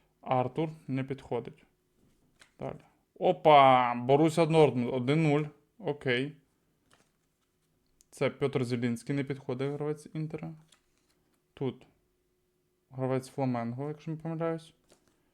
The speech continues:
І з Туніса гравець, не підходить. І останній пакетик, дивимося, що нам тут може зараз випасти. Нам треба, щоб випав якийсь гравець мадридського Реалу. Давайте знизу дивитися, така інтрижка буде чуть. Так, перший.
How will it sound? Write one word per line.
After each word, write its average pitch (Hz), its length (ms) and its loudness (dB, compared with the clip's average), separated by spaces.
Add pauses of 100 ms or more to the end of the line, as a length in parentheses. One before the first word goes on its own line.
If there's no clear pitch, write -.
(400)
І 160 240 -6 (720)
з - 80 -20
Туніса 123 400 -4
гравець, 117 380 -10
не 127 200 -6
підходить. 156 420 -8 (800)
І 175 200 -2 (240)
останній 151 400 -2
пакетик, 135 480 -6
дивимося, 135 460 -4
що 143 140 -8
нам 143 160 -2
тут 139 120 -2
може 135 200 2
зараз 127 180 2
випасти. 147 380 -4
Нам 131 140 2
треба, 139 240 0
щоб 131 160 -4
випав 131 260 -2
якийсь 127 180 0
гравець 127 320 -2 (640)
мадридського 127 520 2
Реалу. 131 180 4
Давайте 123 280 -2
знизу 117 240 -2
дивитися, 120 340 -6
така - 200 -10
інтрижка 131 500 -2
буде 131 220 -2
чуть. - 340 -14 (420)
Так, - 200 -14
перший. - 400 -14